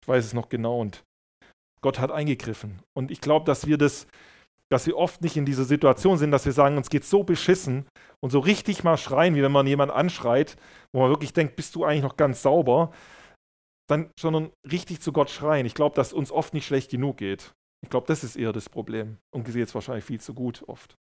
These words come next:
Und ich möchte euch ermutigen, einfach zu Gott wirklich zu schreien, wenn euch irgendwas so bedrückt, dann schreit zu Gott. Und wenn ihr das nicht könnt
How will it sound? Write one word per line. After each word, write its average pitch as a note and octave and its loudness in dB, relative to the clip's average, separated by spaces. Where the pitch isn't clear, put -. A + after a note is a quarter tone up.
Und A#2 -4
ich B2 -6
möchte C#3 0
euch B2+ 2
ermutigen, D3 0
einfach C3 2
zu C3 -4
Gott C#3+ 4
wirklich D3 -2
zu C#3 -6
schreien, D3 2
wenn C3+ 2
euch B2+ 0
irgendwas D#3 0
so F3 0
bedrückt, D#3+ -2
dann A#2 -4
schreit C3+ 0
zu C#3 -10
Gott. - -2
Und C3 -4
wenn C3+ 0
ihr C#3 4
das B2+ 0
nicht - -6
könnt D3 -2